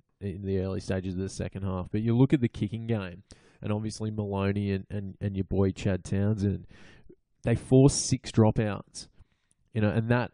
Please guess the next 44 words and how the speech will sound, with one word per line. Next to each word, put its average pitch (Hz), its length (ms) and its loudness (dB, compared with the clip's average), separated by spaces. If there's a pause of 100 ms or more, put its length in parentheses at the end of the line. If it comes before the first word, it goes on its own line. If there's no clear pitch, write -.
allowed 113 960 2
the 107 200 -4
Sharkies 98 540 -6
to 101 120 0
apply 98 400 -2
pressure. 92 480 -8 (280)
That - 160 -14
kicking 117 360 -8
game 101 300 -2
is 95 100 -6
so 101 220 -4
important, 95 600 -2
particularly 143 560 -6
now 120 320 -2
with 120 180 0
that, 113 220 -6
obviously 110 360 -6
in 107 40 -8
the 107 80 -4
last 110 240 -4
few 113 120 -2
years, 98 340 -2
that 110 160 -4
you 104 80 -6
get 101 260 -4
the 113 120 -10
seven 104 360 -4
tackle 107 320 -2
set 104 300 -2
if 107 140 0
it - 80 -8
goes 104 280 2
dead. 98 340 -8 (400)
But - 120 -6
to - 80 -4
force 117 360 4
those 113 200 4
dropouts 98 520 -2 (300)
against 107 280 -2
a 123 40 0
team 113 280 -4
like 107 120 -4
the 101 80 -8
Cowboys 92 600 0